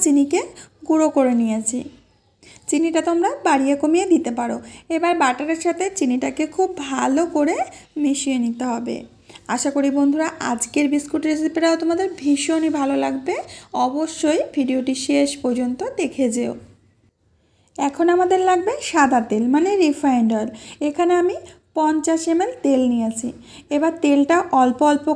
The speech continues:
করে দিয়ে চিনি আর বাটারের সাথে এইভাবে মিশিয়ে নিতে হবে। যদি কাপের আন্দাজে বলো, তাহলে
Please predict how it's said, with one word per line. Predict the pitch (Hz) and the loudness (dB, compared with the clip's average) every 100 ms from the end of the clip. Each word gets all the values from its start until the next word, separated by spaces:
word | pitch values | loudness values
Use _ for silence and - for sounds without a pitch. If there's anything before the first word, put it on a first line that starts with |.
| 302 | 2
করে | 320 349 339 | 4 4 2
দিয়ে | 269 269 359 605 - - - | 2 4 2 -2 -12 -20 -4
চিনি | 277 269 269 269 | 0 4 4 4
আর | 262 | 4
বাটারের | 262 254 277 294 | 2 2 0 0
সাথে | 311 320 381 523 - - 254 | 0 -2 0 -4 -8 -6 0
এইভাবে | 269 285 294 403 440 | 2 2 0 -2 2
মিশিয়ে | 285 277 - 269 | 2 2 2 2
নিতে | 233 226 254 | 2 -2 -2
হবে। | 233 240 233 - - _ - - | -2 -4 -6 -8 -16 _ -20 -12
যদি | 311 320 339 349 | 0 2 2 2
কাপের | 269 254 294 330 | -2 2 4 6
আন্দাজে | 349 339 339 | 4 4 4
বলো, | 349 349 427 571 | 4 4 2 0
তাহলে | 294 285 277 | 2 4 2